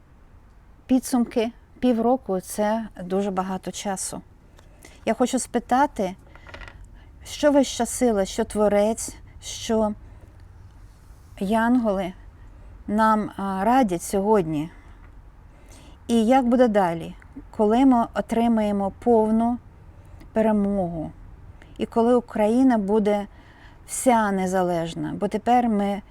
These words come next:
відсвяткували з вами День не-, Незалежності України. Але ми знаємо, що було сім відсотків території України під окупацією вісім років, а тепер уже двадцять два відсотки.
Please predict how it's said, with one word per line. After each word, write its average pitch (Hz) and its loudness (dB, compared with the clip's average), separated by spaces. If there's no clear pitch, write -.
відсвяткували 208 -2
з - -10
вами 196 -4
День 202 -2
не-, 202 -4
Незалежності 190 -4
України. 180 -6
Але 208 2
ми 208 2
знаємо, 208 -2
що 190 -6
було 202 0
сім 247 0
відсотків 208 -2
території 214 0
України 196 -2
під 190 -2
окупацією 185 -6
вісім 214 -2
років, 196 -2
а - -10
тепер 202 -2
уже 190 -4
двадцять 180 -6
два 214 2
відсотки. 208 -6